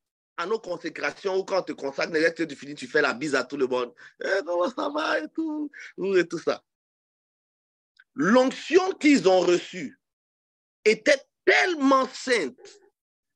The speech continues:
que Dieu leur a défendu de sortir. Au point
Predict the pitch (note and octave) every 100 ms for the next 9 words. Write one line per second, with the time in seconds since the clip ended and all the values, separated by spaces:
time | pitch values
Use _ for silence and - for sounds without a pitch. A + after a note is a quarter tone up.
0 | _ _ _ - _ _ G3+ F#3 D3 C#3+
1 | D4+ D4+ C4 - E3+ D3 A#2+ A#3+ A#3 -
2 | G#3 A3 G#3+ F3+ C4+ F#3 E3 F3+ D#3 -
3 | E3+ B2+ - - A#3 - D#4